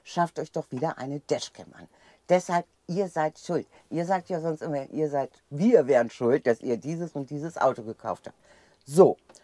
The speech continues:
wir also jetzt wieder Dashcam und Bertel und ich haben einen Vertrag abgeschlossen, wenn ich Auto fahre, wird nicht mehr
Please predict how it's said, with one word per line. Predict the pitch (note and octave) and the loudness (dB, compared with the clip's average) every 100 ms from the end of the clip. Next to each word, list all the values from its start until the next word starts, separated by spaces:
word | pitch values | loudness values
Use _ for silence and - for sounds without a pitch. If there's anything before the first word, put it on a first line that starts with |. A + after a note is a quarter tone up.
| _ _ _ | _ _ _
wir | D3+ G#3+ B3+ A#3+ | 0 4 6 6
also | F#3 F#3 F3+ F3+ | 4 4 4 -2
jetzt | E3+ D#3+ D#3+ - | 0 -4 -4 -8
wieder | E3 D3+ | 0 2
Dashcam | D3 G3 A#3+ - B3+ B3+ B3 _ - - _ | 2 0 -2 -4 -4 -4 -8 _ -20 -20 _
und | - F3+ | -6 -2
Bertel | F#3 F3+ F#3 D#3+ | 0 0 -2 -6
und | A2 | -6
ich | G#3 G#3+ F3+ | -6 -6 -8
haben | F3+ | -10
einen | - D3+ | -8 -10
Vertrag | - B2+ - F#3+ A3+ | -10 -12 -2 -2 -2
abgeschlossen, | - - - - D#3+ D#3 D3 | -10 -10 -16 -10 -8 -8 -10
wenn | C3+ A#2+ | -12 -8
ich | - A3 - | -8 -10 -4
Auto | D#3+ D#3+ D#3 D3+ | 0 0 -2 -12
fahre, | - C#3 C#3 C3+ - _ - _ | -8 -6 -6 -8 -12 _ -20 _
wird | D3+ G3 A#3 | 0 0 0
nicht | A3 - | -10 -4
mehr | D#3+ | -2